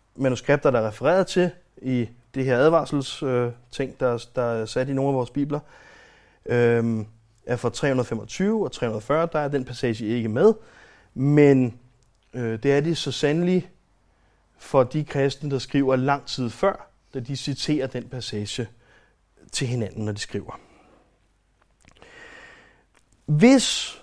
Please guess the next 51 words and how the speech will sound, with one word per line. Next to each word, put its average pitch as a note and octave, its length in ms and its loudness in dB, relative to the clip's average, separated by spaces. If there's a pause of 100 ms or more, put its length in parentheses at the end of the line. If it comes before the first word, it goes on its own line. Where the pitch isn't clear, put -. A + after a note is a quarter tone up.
(200)
og C#3+ 180 4
jeg C3 160 4 (140)
siger D#3 340 2
bare B2+ 220 4
hvis, F#3+ 400 2
vi, C#3 140 -6
vi B2+ 180 -8
har C3+ 80 0
jo A#2+ 60 4
lov D#3 140 4
til F3+ 100 0
at D3 100 2
sætte A#2 200 -4
teorier C#3+ 400 -2
og C#3 60 0
hypoteser C#3 520 -2
op, D3+ 260 -2 (420)
hvis D#3 200 -2
noget G#3 120 2
af A#3 60 2
Markus F#3+ 600 -2 (100)
skulle G#3 360 -2
være F3+ 140 4
gået B2+ 240 2
tabt, - 460 -4
altså B2 260 -6
hvis A#2+ 180 -4
det B2+ 100 -6
var D#3+ 140 -2
skrevet, D#3+ 520 4 (580)
den C#3+ 100 -2
her C3 200 2 (260)
slutning F#3+ 560 -2
af E3+ 140 0
Markus, D#3+ 560 -4
og B2+ 240 0 (340)
det B2+ 100 -4
så D3+ 100 -2
skulle D#3 200 -2
være C3 120 8
gået A2+ 200 -4
tabt, - 420 -6 (400)
så - 160 0
har F#3 100 0
der F3+ 80 2
altså C#3+ 200 -2
været B2+ 260 4
rigeligt A3+ 500 2
af D#3+ 120 -4
nedskrevne E3 600 -2
citater D3+ 640 -2